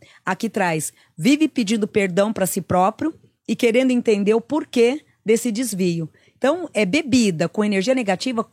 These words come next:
junta, dopa, né? Quando vê, já foi.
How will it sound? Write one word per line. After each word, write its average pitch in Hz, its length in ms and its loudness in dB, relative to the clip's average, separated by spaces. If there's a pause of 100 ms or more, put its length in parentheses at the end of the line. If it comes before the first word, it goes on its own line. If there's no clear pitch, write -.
(120)
junta, 214 420 0
dopa, 170 640 -2 (240)
né? 214 220 -2 (180)
Quando 208 260 -4
vê, 202 300 0 (180)
já 196 160 -2
foi. 160 400 -4